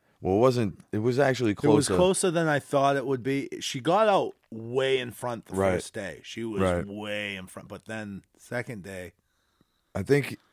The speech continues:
Speaker 1: it's one of those understandable, um, same with, like, the Diane Murphy and the, um,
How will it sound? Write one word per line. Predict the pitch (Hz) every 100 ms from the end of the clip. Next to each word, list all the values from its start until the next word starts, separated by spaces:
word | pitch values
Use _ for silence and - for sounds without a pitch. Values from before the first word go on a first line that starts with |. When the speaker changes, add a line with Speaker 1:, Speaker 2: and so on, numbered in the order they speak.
| _ _ -
Speaker 1:
it's | 101
one | 107 113
of | 110
those | 107 101 92
understandable, | 101 92 - 107 101 98 90 90 90 - _ -
um, | 82 80 76 71 71 67 _ _ _ _ _ _ _ _ _ - _ _ _ _ _ _
same | - 107 107
with, | 98
like, | 101 92
the | 85
Diane | 90 92 90 87
Murphy | 87 85 90 85
and | 80
the, | 78 80
um, | 80 80 78 73